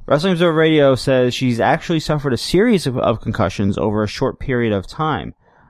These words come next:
Uh, and that reminded me, you remember when she was out for a little, for a while injured, and then she came back for,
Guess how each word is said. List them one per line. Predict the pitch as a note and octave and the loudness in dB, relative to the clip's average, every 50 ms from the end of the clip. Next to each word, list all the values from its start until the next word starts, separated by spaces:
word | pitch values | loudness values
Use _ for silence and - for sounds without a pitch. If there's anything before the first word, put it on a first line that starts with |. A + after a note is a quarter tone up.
| - - - _ _ _ _ - | -20 -20 -20 _ _ _ _ -2
Uh, | A#2 A#2 A2+ A2 A2 - | 0 2 2 2 2 2
and | G2 A#2 A#2+ | 2 2 4
that | B2+ C3+ A#2 - _ _ - | 4 2 2 -2 _ _ -14
reminded | G2+ F2+ G#2 B2+ B2 A#2+ A#2+ B2 C#3 C#3 C3 A#2+ G#2+ | -8 -2 0 2 4 4 6 6 4 4 4 2 2
me, | G#2 G#2 | 4 4
you | G#2 A2+ | 4 4
remember | A#2+ C3+ D3+ E3 F3 F#3 F#3 F3+ | 4 4 2 2 2 2 4 4
when | E3+ D#3+ D#3 D#3 D3+ D3 C3+ G#2 | 4 4 4 4 2 2 0 0
she | - - D3+ D3 | -2 0 2 2
was | C3 A2 A#2+ | 2 4 4
out | A#2 A#2+ B2 | 4 4 2
for | - - C3+ | 0 0 -2
a | B2+ | 0
little, | C3 B2 F2+ - - F2 - | 0 0 -2 -2 -4 -6 -6
for | - - C3 B2+ B2 B2 | -2 0 2 2 4 4
a | B2 | 4
while | B2 B2 B2+ B2+ B2+ G#2 | 4 4 4 4 4 4
injured, | F#2 B2+ B2 B2 B2+ B2+ B2 B2 A#2+ | 4 4 4 6 6 6 4 4 2
and | - - - - - - | -2 -12 -18 -10 -2 0
then | A#2+ | 0
she | A2+ - - | 0 0 0
came | - C#3+ C#3 C3+ | 0 2 4 4
back | C#3 C#3 C#3 - | 4 2 2 0
for, | - C3+ B2+ A#2+ | 0 2 4 4